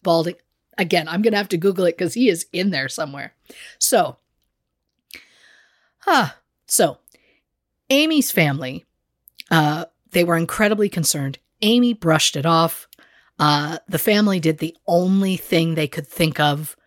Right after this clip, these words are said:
They contacted Doctor Phil. Amy and her sister both appeared on the show via Skype. Their mother was in studio. Uh, her family mentioned their concerns. Again, Amy just brushed it all off. She said she felt betrayed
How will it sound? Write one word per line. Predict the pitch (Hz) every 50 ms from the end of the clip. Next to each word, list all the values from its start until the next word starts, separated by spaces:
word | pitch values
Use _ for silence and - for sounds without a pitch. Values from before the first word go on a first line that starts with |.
| _ _ _ _ _ _ _ _ _
They | 175 175 175
contacted | - - 175 165 160 156 - 165 147 - - 165 135 -
Doctor | 151 127 - - - 139
Phil. | - - - - - - _ _ _ _ _ _ _ _ - - - - - - _ - _ _ - - - _ -
Amy | 180 170 170 170 165
and | 160 165
her | 165 156
sister | - - 254 240 - - 277 269 269 269 262 - - -
both | 170 151 147 -
appeared | 170 - - - 170 165 165 160 156 160 165 165 - _ _ _ -
on | 170 156 156 156
the | 151
show | 139 - - 170 147 147
via | 139 - 147 143 131
Skype. | - - - - 208 208 208 202 - - _ _ _
Their | 156 151 147 147
mother | 151 147 147 147 151 147
was | 143 143 139 131
in | 147 135
studio. | 135 - - - 208 185 175 170 170 165 170 165 160 - _ _ - - - - - - -
Uh, | 147 147 139
her | 127 - 165
family | - - 180 165 165 165 160
mentioned | 160 156 160 170 - 185 170
their | 151 139 135
concerns. | - - 143 - - - 277 269 269 269 269 254 - - - _ _ _ _ _ _ _ _
Again, | 147 139 - - 226 220 214 208 196 202 208 - -
Amy | 160 165 165 160 156 151
just | - 147 - - -
brushed | 160 151 147 - - -
it | -
all | 156 143 143 147
off. | 170 190 190 185 175 - - - - - - - _ _
She | - - - 196
said | - - 180 156 139 -
she | - 160
felt | - - 170 147 135 - -
betrayed | 151 - - - 170 143 143 151 160 170 185